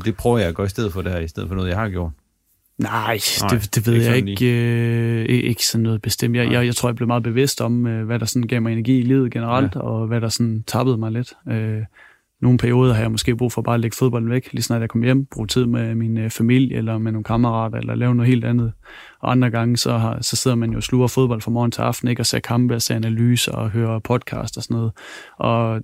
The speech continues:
Speaker 2: det kan sgu egentlig godt være, at man nogle gange har brug for at få lagt det lidt til side, for, for, for at samle noget energi, og, og, hvad kan man sige,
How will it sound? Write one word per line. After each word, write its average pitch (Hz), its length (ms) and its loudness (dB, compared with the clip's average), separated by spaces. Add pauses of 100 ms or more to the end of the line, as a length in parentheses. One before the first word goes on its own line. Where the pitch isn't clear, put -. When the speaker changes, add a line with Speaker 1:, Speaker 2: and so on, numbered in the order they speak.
(140)
Speaker 2:
det 131 80 2
kan 120 100 -2
sgu - 140 -2
egentlig 113 140 0
godt 113 120 0
være, 117 80 0
at 113 60 2
man 110 80 0
nogle 117 200 2
gange 113 180 0
har 110 80 0
brug 120 200 2
for - 120 -2
at 110 80 -2
få 113 100 -2
lagt 113 220 -2
det 127 100 4
lidt 123 140 2
til 113 120 -4
side, 135 320 4
for, 113 420 -2
for, 120 240 0
for 120 180 -4
at 117 80 -2
samle - 480 0
noget 120 120 -2
energi, 127 440 0
og, 113 300 -4 (920)
og, 113 320 4
hvad 113 100 0
kan 117 100 0
man 113 40 4
sige, 117 360 2